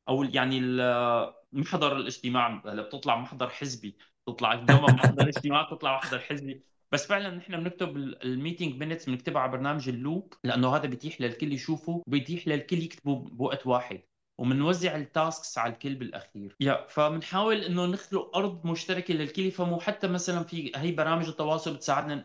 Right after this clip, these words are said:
Speaker 1: نقرأ. بس أنا بدي أقوله عن موضوع الكالتشر. الكالتشر هي عدة أبعاد. الكالتشر نحن بسوريا نفسها كان عنا كالتشر. يعني أنا مثلا بتذكر أنا بال-، ب-، بالشام كنت الفلاح،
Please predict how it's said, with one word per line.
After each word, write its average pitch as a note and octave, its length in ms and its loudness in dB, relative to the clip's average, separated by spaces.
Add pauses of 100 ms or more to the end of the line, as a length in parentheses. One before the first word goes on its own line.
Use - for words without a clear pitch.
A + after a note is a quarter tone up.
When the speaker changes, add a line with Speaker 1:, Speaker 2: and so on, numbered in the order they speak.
Speaker 1:
نقرأ. D3 280 -2
بس D3 300 -6
أنا F#3+ 140 4
بدي E3+ 140 -4
أقوله F#3+ 220 2
عن D3 220 -2
موضوع D3 300 0
الكالتشر. E3+ 460 -2 (120)
الكالتشر F3 460 -2
هي D3+ 200 -6 (120)
عدة D3 300 -6
أبعاد. G2 300 -6 (160)
الكالتشر F#3 520 0
نحن E3+ 300 -4
بسوريا F3+ 360 -2
نفسها F3+ 280 -6
كان C#3 160 -4
عنا B2 240 -4
كالتشر. G2+ 360 -8
يعني G2 280 -6
أنا E3 80 -2
مثلا E3+ 320 0
بتذكر C3+ 380 -4
أنا F#3+ 140 0
بال-، C#3 340 -4
ب-، A#2+ 260 -4
بالشام G3 520 0 (100)
كنت D#3+ 220 -4
الفلاح، A2 640 -6